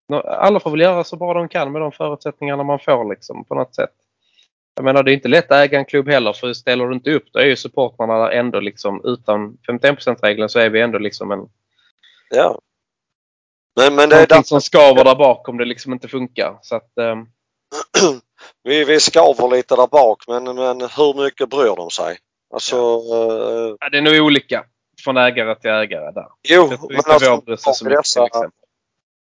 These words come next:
Speaker 2: eh, man, det är klart att man kan ha flyt och ha en ägare som Leicesters ägare där som är
Speaker 1: Mm.
Speaker 2: med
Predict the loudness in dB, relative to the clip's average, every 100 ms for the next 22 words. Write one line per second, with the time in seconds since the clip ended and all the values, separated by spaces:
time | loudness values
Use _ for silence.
0 | _ _ _ _ _ -8 -6 -4 -4 -6
1 | -10 -14 _ _ _ _ _ _ _ _
2 | 0 0 0 -6 0 2 4 2 2 -2
3 | -4 -8 -4 -4 -2 -2 -2 -4 -4 0
4 | 2 2 2 -2 -2 -6 -10 0 0 0
5 | -4 -2 2 2 2 0 0 -2 -2 -4
6 | -6 -10 -6 -4 -4